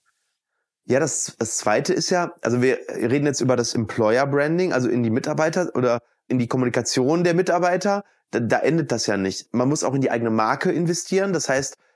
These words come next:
ich glaube, dass auch Praxen immer mehr daran bewertet werden, wie sichtbar ist denn die Praxis, also online sichtbar, wie gut ist die Marke entwickelt, also ist die up to date oder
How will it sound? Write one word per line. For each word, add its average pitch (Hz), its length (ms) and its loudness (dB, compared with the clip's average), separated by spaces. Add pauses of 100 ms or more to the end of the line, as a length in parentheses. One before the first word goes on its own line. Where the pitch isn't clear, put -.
(260)
ich 127 120 -2
glaube, 147 220 2
dass 139 160 -2
auch 127 120 -4
Praxen 170 380 -2
immer 170 180 0
mehr 151 160 2
daran 139 260 -2
bewertet 120 460 -2
werden, 135 420 0 (160)
wie 127 200 0
sichtbar 131 520 -2
ist - 200 -4
denn 165 120 0
die 165 60 2
Praxis, 170 600 -4
also 127 580 0
online 147 420 2
sichtbar, 165 540 0 (320)
wie 143 300 -2 (120)
gut 131 380 0
ist - 160 -4
die 160 60 0
Marke 139 560 0
entwickelt, 131 720 0
also 135 320 2
ist - 240 -2
die 143 240 0
up 135 140 -2
to 135 120 -4
date 143 380 2
oder 139 320 2